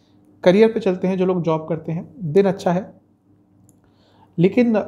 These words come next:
मुझे ऐसा लग रहा है कि आपकी तरफ से तो सब कुछ सही है, डिटर्मिनेशन है, काम पूरा करते हैं, लेकिन, अ, शायद आपका मिसयूज़ हो रहा है कार्यक्षेत्र में। जितना आप डिजर्व करते हैं उतना आपको नहीं मिल रहा है,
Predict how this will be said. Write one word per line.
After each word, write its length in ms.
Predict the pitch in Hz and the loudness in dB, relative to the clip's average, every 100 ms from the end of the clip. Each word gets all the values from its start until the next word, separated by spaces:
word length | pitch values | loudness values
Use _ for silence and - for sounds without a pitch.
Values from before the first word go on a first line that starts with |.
| - | -4
मुझे 400 | 175 165 233 240 196 | -2 2 2 2 -2
ऐसा 260 | 165 220 | 0 2
लग 220 | 190 180 | 4 4
रहा 180 | 208 185 | 2 2
है 120 | 165 | 0
कि 380 | 170 - 208 - _ _ _ _ _ _ _ _ - | -2 -6 -8 -10 _ _ _ _ _ _ _ _ 2
आपकी 340 | 160 214 - | 4 4 2
तरफ 200 | 254 240 | 0 0
से 140 | 233 240 | 0 -2
तो 80 | 220 | -2
सब 220 | 208 214 | -4 -4
कुछ 180 | 208 196 | -4 -2
सही 220 | 160 156 | -2 0
है, 100 | 151 | 0
डिटर्मिनेशन 680 | 165 180 180 185 180 180 | 2 2 2 0 -2 -2
है, 180 | 156 160 | -2 -2
काम 300 | 160 165 175 | 2 2 2
पूरा 240 | 180 165 160 | 0 0 0
करते 300 | 160 147 160 | -4 -6 -4
हैं, 120 | 175 | -2
लेकिन, 400 | 180 220 233 - _ _ _ _ _ _ | -2 -2 -4 -8 _ _ _ _ _ _
अ, 280 | 156 151 147 - - | -4 -4 -4 -8 -16
शायद 420 | - 185 196 247 | 0 6 6 6
आपका 260 | 220 214 226 | 4 2 -2
मिसयूज़ 520 | 190 170 - 214 185 | -2 -4 -4 -4 -2
हो 140 | 156 | 0
रहा 120 | 151 147 | 0 -2
है 60 | |
कार्यक्षेत्र 680 | 143 143 143 143 147 147 143 | -4 -4 -4 -6 -10 -8 -10
में। 160 | 143 | -8
जितना 280 | 139 160 202 | -6 0 4
आप 80 | 208 | 4
डिजर्व 340 | 165 151 190 | 2 2 2
करते 340 | 202 185 175 185 | 2 -2 -4 -4
हैं 60 | |
उतना 260 | 185 180 175 | -4 -2 -2
आपको 220 | 165 - | -2 -4
नहीं 220 | 160 143 | -6 -4
मिल 140 | 170 143 | -4 -4
रहा 240 | 139 | -6
है, 60 | 143 | -12